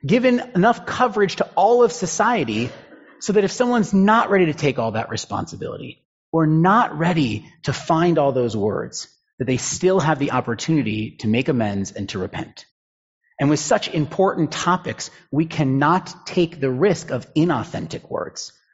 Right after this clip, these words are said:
So instead, we are given the gift of the words.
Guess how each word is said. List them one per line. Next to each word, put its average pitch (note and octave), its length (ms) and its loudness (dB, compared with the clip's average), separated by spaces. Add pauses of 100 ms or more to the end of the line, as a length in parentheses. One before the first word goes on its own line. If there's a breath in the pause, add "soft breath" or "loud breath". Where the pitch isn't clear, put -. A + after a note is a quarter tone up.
(200 soft breath)
So D3 200 0
instead, E3 800 -2 (520)
we C3+ 200 0
are C3+ 100 2
given E3 460 0
the E3+ 60 0
gift B2 400 -2
of F#2+ 140 -10
the A#2 100 -10
words. - 460 -10